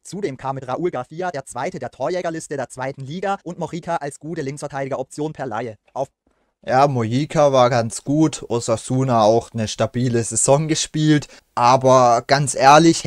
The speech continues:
Speaker 2: hätte ich gewusst, dass sie international nicht vertreten sein werden, hätte ich sie wahrscheinlich auch etwas höher getippt,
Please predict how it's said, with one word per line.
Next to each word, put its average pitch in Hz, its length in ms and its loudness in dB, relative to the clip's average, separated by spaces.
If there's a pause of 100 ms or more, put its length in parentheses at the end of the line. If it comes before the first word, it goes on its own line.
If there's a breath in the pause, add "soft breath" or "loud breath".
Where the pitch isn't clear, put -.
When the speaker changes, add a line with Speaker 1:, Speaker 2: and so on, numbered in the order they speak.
(120)
Speaker 2:
hätte 131 220 0
ich 127 160 -4
gewusst, 131 460 0
dass 127 220 4
sie 123 240 2
international 127 840 0
nicht 131 200 -6
vertreten 143 560 -4
sein 143 280 2
werden, 135 460 4
hätte 127 320 -4
ich 123 80 -6
sie 123 140 -4
wahrscheinlich 123 580 0
auch 113 140 0
etwas - 480 -2
höher 127 160 6
getippt, 131 500 -2